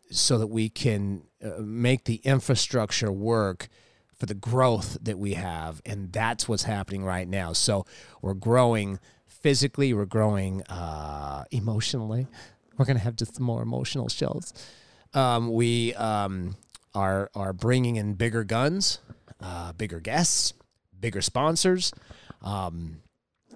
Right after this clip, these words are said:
and bigger ideas, things that would normally get me in trouble or arrested,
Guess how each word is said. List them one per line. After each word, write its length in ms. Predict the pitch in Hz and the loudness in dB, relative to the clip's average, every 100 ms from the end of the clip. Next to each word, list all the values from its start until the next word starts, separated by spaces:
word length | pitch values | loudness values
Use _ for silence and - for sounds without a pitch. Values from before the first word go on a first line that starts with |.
| - - | -4 0
and 280 | 113 98 | -2 0
bigger 260 | 95 117 113 | 0 0 2
ideas, 640 | 107 98 110 104 90 - - - | 2 0 0 0 0 -2 -2 -12
things 540 | - 147 131 131 117 | 0 4 6 4 4
that 240 | 120 107 101 - _ _ _ _ - | 2 0 -4 -14 _ _ _ _ -2
would 220 | 127 120 | 2 4
normally 460 | 117 117 123 127 123 | 4 4 4 4 2
get 180 | 113 113 | 2 0
me 140 | 123 | 0
in 80 | 117 | -2
trouble 460 | - 123 120 135 123 | 0 0 0 -2 -2
or 220 | 95 87 | -4 -2
arrested, 500 | 107 120 - 135 | 0 0 2 2